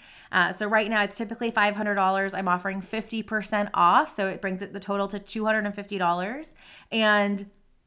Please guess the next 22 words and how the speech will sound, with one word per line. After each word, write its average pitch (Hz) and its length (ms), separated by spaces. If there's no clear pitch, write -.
that 208 420
is, 214 320
uh, 202 160
if 196 80
you 208 80
use 208 200
the 226 100
code 208 240
Black 190 340
Friday 180 480
when 185 120
you 180 100
check 175 240
out, 165 180
and 175 100
I'll 196 60
put 233 160
the 254 80
link, 214 380
uh, 185 280
in 196 300
the, 180 360